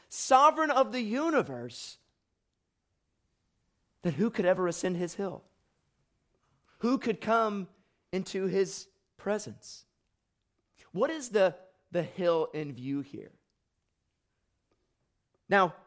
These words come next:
we, we, we don't maybe know exactly what David has in mind, 'cause this psalm was written in a particular context to a, a particular and immediate audience. Some have speculated that it was written to, uh,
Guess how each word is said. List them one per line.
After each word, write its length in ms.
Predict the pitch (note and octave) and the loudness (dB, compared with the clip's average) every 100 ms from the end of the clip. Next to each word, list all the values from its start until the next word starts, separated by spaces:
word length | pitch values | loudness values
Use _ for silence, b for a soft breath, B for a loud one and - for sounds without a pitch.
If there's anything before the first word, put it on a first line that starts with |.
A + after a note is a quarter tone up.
| _ - | _ -6
we, 180 | A3 A3 | -4 0
we, 280 | A#3 A#3+ - | 0 0 -2
we 140 | A3 | 0
don't 260 | G3+ G#3+ G3+ | 4 4 4
maybe 420 | G3+ G3+ G3 E3 F3 | 0 2 -2 -6 0
know 240 | F#3 F#3 | 2 2
exactly 800 | F#3+ E3 C#3 C3+ F#3 G#3 F#3+ F3+ | 0 -4 -4 -2 0 0 0 -2
what 180 | F3+ D#3+ | 0 0
David 300 | E3 E3 D#3 | -2 0 -4
has 280 | D3+ D3 C#3+ | -4 -6 -6
in 120 | E3+ | -6
mind, 400 | C3 A#2+ C3 E3 _ _ _ _ | -6 -8 -12 -16 _ _ _ _
'cause 100 | C3+ | -6
this 160 | F#3+ - | -6 0
psalm 280 | G3 G3 | 0 2
was 200 | F#3 G3+ | 0 -2
written 220 | D#3+ D#3+ F3+ | -4 -8 -8
in 80 | |
a 40 | D#3+ | -10
particular 460 | D3 - E3+ F#3 | -10 -10 -10 -8
context 540 | G3 D#3 D#3 D#3+ - - | -8 -8 -8 -10 -12 -8
to 140 | C#3+ | -4
a, 80 | C#3+ B B | -4 B B
a 60 | C#3 | -12
particular 460 | C3+ C3 F#3 F3+ D#3 | -12 -10 -8 -4 -4
and 120 | C#3+ | -4
immediate 400 | C#3+ D#3 F3+ G#3+ - | -4 -4 -2 -2 0
audience. 600 | D3 C3+ F3 - - - _ _ _ _ - | 0 -2 -8 -12 -16 -20 _ _ _ _ -8
Some 280 | - G3 | -2 2
have 100 | F#3+ | 2
speculated 600 | E3+ F3+ F3 E3 D#3 F#3+ | 0 0 0 0 0 0
that 100 | E3 | 2
it 100 | D#3 | 0
was 160 | D#3 B2+ | 0 -4
written 260 | D3 E3+ E3+ | -4 -4 -6
to, 260 | E3 D3+ - b b | -4 -6 -6 b b
uh, 240 | - C#3 | -2 -2